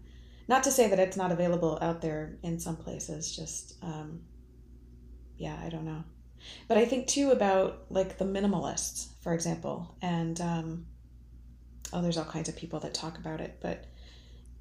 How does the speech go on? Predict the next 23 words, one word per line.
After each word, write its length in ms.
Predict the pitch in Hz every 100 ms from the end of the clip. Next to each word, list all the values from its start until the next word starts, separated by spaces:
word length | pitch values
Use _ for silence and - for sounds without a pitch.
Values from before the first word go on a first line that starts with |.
| - - - - -
and 160 | 185
a 80 | 180
lot 300 | 175 170 196
of 220 | 214 185
the, 500 | 180 170 165 160 156 - - - - - - - - - - - - -
there 140 | 196 196
are 180 | 202
a 60 | 190
lot 220 | 180 190
of 120 | 208
people 400 | 202 196 175 175 170
that 160 | 165 180
I 600 | 180 180 180 180 170 - -
have 200 | 170 175
known 300 | 185 196 202
over 220 | 180 170
the 100 | 170
years 300 | 160 165 -
who 100 | 175
see 400 | 170 - 269 294
that 400 | 170 160 165 -
and 220 | 180 175
just 480 | 170 170 - - -